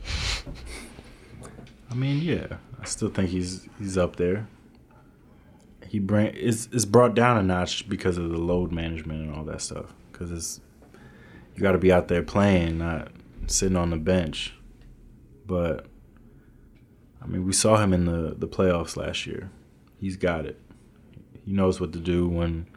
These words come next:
when it's crunch time, and that experience from the Spurs and the, the Raptors is gonna carry over to the, to the Clippers too.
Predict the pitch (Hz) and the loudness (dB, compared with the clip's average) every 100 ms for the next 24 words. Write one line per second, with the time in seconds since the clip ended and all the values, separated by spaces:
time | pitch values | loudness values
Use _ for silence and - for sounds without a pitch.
0 | - - - 92 90 - - 98 95 98 | -20 -20 -10 -4 -2 0 2 2 2 4
1 | 92 90 87 82 80 80 - - - - | 4 4 2 0 -4 -8 -14 -20 -20 -20
2 | - - - - - - - - - - | -20 -20 -20 -20 -20 -20 -20 -20 -20 -20
3 | - 95 98 95 - 110 104 104 95 - | -2 4 4 4 6 8 8 6 4 2
4 | 92 87 - 98 101 101 98 92 90 85 | 2 2 4 8 10 10 8 6 4 2
5 | 85 92 - - - - - - - 107 | -2 -6 -14 -20 -20 -20 -20 -20 -20 -6
6 | 95 92 95 95 95 85 87 87 87 - | 2 6 6 6 4 4 0 0 0 2
7 | 90 87 87 87 85 92 82 82 - - | 4 6 4 2 -4 -4 -2 -2 -4 -10
8 | - 90 87 101 92 80 - 104 85 | -6 -4 -2 -2 -2 -4 -4 0 0